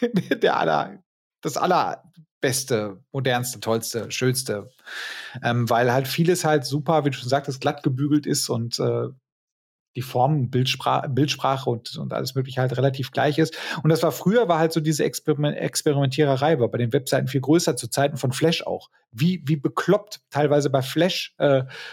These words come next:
halt die Seiten gebaut wurden, was da ein Aufwand reingehauen wurde. Wenn ich da so, ähm, sehr schöne Seite, die Favorite Website Awards, wenn ich da so von früher so mir die Seiten angucke, ey, was da, was da, was da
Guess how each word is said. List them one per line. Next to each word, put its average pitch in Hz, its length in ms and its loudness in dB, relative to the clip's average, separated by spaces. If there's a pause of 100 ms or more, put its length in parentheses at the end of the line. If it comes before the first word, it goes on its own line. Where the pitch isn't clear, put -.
(120)
halt 147 140 0
die 139 60 0
Seiten 156 340 2
gebaut 120 320 2
wurden, 131 160 4
was 156 160 0
da 143 160 0
ein 151 320 0
Aufwand 156 640 0
reingehauen 110 420 -6
wurde. 123 220 -6
Wenn 147 120 -2
ich 143 100 -6
da 151 120 2
so, 147 240 4
ähm, 135 440 2 (380)
sehr 147 260 4
schöne 151 260 2
Seite, 139 420 4
die 131 140 2
Favorite 135 440 2
Website 127 440 0
Awards, 101 400 2
wenn 131 80 -2
ich 123 80 -4
da 131 100 0
so 139 160 4
von 131 220 -2
früher 165 280 2
so 123 100 0
mir 127 80 0
die 120 100 2
Seiten 131 240 0
angucke, 117 340 -8 (340)
ey, 131 140 2
was 156 160 2
da, 147 320 -2
was 131 160 -6
da, 135 320 -2
was 131 140 -4
da 135 220 -4